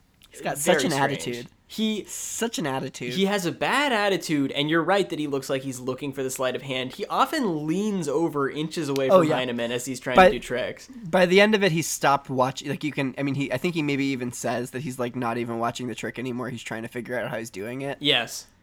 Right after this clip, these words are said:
Speaker 1: Uh, which is a drag. But again, like, if you're an, if, if someone's doing magic at you, it's, I feel it's very difficult to not have the reaction of, like, "Well, I don't like being lied to."
Speaker 2: Um, I mean, I guess I,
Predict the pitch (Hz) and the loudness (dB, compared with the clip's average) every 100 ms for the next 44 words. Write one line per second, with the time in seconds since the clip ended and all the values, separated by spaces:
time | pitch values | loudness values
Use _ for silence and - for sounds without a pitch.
0 | _ _ _ 139 139 131 127 143 165 147 | _ _ _ 2 4 2 0 0 0 0
1 | 139 180 214 135 127 - 151 139 220 127 | 2 6 6 6 2 0 2 4 4 2
2 | 123 120 - - - 143 151 185 190 - | 0 -2 -4 -16 -10 -8 2 4 4 2
3 | 147 143 - 143 - 139 208 220 185 127 | -2 -2 0 -2 -2 -2 0 2 0 -2
4 | 127 160 180 156 131 151 156 127 117 120 | 2 4 4 2 2 2 0 -4 -2 -2
5 | - 110 110 - _ _ _ _ 139 - | -2 -6 -6 -10 _ _ _ _ -4 -2
6 | - - 135 - 156 151 - 135 135 143 | -4 -4 -4 0 2 2 0 -2 2 2
7 | 139 143 151 147 131 - 127 127 127 135 | 0 -2 -2 -2 -2 -2 0 2 4 2
8 | 123 120 123 123 139 139 127 131 131 - | 0 -2 0 0 -2 -6 -4 -2 -2 -2
9 | 180 214 214 202 269 277 170 135 139 127 | 0 2 2 2 2 4 4 2 -2 -2
10 | 117 82 110 131 127 139 170 262 - _ | -2 -2 -2 -2 -4 -4 -2 -4 -10 _
11 | - _ _ _ _ _ _ _ _ _ | -20 _ _ _ _ _ _ _ _ _
12 | 165 147 135 127 131 - _ _ _ _ | 0 2 2 0 -8 -16 _ _ _ _
13 | - - - - 143 160 175 185 180 143 | -18 -16 -14 0 4 6 4 2 0 0
14 | 156 143 165 165 135 127 - - 131 135 | 0 -2 0 4 4 2 -4 -4 -2 -2
15 | 113 147 | -2 -4